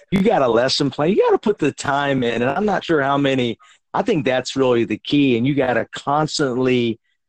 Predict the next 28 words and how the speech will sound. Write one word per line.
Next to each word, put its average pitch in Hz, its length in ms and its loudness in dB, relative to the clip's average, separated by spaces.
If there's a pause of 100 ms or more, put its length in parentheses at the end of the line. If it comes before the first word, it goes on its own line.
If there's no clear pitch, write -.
seek - 500 0
out 117 400 0
better 143 320 2
things 120 480 -2
than 110 240 -2
what 117 180 0
you're 110 220 -2
doing. 98 540 -4 (500)
Uh, 107 200 -2 (1160)
I 139 120 0
don't 151 200 -2
know 139 160 2
if 127 100 -4
that's 127 280 -2
being 117 340 0
taught, 127 380 -2
man. 131 200 0 (360)
It's, - 420 -2 (380)
I 127 80 0
mean, 131 320 0
you're 165 160 2
right. 160 240 0
That 139 180 0
class 135 340 -2
management 139 600 0
is 113 120 -2
absolutely 120 600 0
huge. 120 600 0